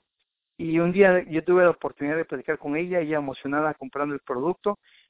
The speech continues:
De ahí le, le expliqué acerca un, un po-, un poco acerca del plan de compensación, cómo ella podía tomar ventaja de mayores descuentos,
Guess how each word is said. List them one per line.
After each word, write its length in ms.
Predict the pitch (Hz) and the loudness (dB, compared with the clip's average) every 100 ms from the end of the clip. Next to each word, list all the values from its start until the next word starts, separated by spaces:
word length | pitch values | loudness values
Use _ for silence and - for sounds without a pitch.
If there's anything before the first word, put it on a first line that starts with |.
| _ 147 | _ 0
De 100 | 147 | 2
ahí 220 | 156 165 | 2 0
le, 460 | 156 139 139 131 | -4 -6 -4 -4
le 120 | 135 135 | -4 -6
expliqué 480 | - 143 - 180 | -6 -10 2 6
acerca 360 | 202 - 170 180 | 6 6 4 4
un, 180 | 160 156 | 2 2
un 140 | 143 | -2
po-, 280 | - 156 151 - | -6 -6 -6 -4
un 100 | 160 | 4
poco 360 | 165 - 156 - | 6 8 4 4
acerca 380 | 127 156 - 156 | -4 -2 4 4
del 100 | 135 | 4
plan 200 | 151 160 | 0 -2
de 80 | |
compensación, 760 | - 135 143 123 - - 175 185 | -6 -8 -8 -8 -12 -8 -4 -4
cómo 220 | - 175 | -4 -2
ella 160 | 165 165 | 0 0
podía 360 | - 143 156 147 _ _ _ | 0 -2 -2 -6 _ _ _
tomar 320 | 143 143 156 | -2 0 2
ventaja 420 | 156 135 143 147 | 0 -2 -4 -4
de 140 | 143 131 | -4 -4
mayores 580 | 135 127 139 175 175 143 | -4 -2 0 2 0 -4
descuentos, 640 | 135 - 143 - 151 | -8 -4 -4 -2 -6